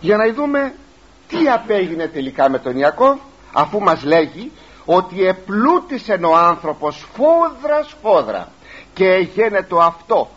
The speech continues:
κτίνη πολλά και βόες και πέδες και παιδίσκε και κάμιλοι και όνοι». Μέσα σε ελάχιστα χρόνια ο Ιακώβ επλούτησε. Γιατί;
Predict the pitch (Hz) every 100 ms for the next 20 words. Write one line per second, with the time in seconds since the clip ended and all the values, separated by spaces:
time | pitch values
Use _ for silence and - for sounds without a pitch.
0 | _ - - 269 180 120 107 139 262 320
1 | 302 - - 214 180 - 180 262 285 285
2 | - _ 180 151 - 240 254 262 269 254
3 | - 208 165 135 233 262 - 254 247 -
4 | 214 202 233 269 302 311 269 _ - 190
5 | 123 101 - _ _ - _ _ - -
6 | 226 247 240 - 220 214 208 277 - 180
7 | 170 175 254 320 339 - - - - -
8 | 143 143 139 135 233 262 262 - - 151
9 | 147 143 127 - - - - - - -
10 | - - - - 175 175 226 160